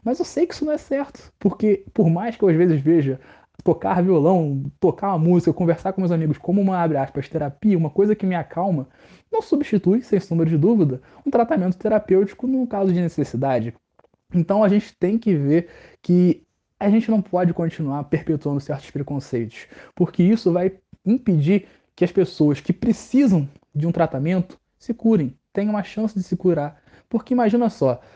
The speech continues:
você tá convivendo com uma pessoa que passa por algum transtorno como esse, mas ela não tem nem coragem de falar com você ou procurar uma ajuda, porque ela tem medo de ser taxada como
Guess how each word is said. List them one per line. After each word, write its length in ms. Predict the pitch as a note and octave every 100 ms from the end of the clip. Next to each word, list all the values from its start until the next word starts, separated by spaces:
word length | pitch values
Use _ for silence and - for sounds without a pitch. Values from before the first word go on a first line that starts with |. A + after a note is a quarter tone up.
| _
você 180 | F#3+ G3
tá 160 | G#3 G#3+
convivendo 500 | - G#3 D#3+ D3+ D3+
com 120 | E3+
uma 80 | E3+
pessoa 280 | D#3+ - D3
que 100 | -
passa 300 | - F3 F3
por 140 | D#3+ D3
algum 180 | C#3+
transtorno 420 | C#3 D3+ - C#3 C#3+
como 240 | F#3+ A3
esse, 280 | F3+ G3 - - -
mas 180 | - A3+
ela 160 | A#3 A#3
não 120 | A#3
tem 100 | A3
nem 140 | A3+
coragem 560 | A3+ A3 G#3 F3+ F#3+ D#3+
de 80 | D3+
falar 260 | - D#3+
com 160 | D3+ D#3+
você 400 | D3 C#3 - F#3
ou 80 | E3+
procurar 380 | F#3 F#3+ F3+ F3+
uma 160 | G#3
ajuda, 420 | F3+ E3+ G3 C3+ A#2+ _
porque 260 | F3 -
ela 140 | F#3+ F#3
tem 100 | G#3
medo 300 | G3 G#3+ F#3+
de 80 | -
ser 140 | E3
taxada 440 | E3 C#3 - C3+
como 380 | B2+ - C3 B2+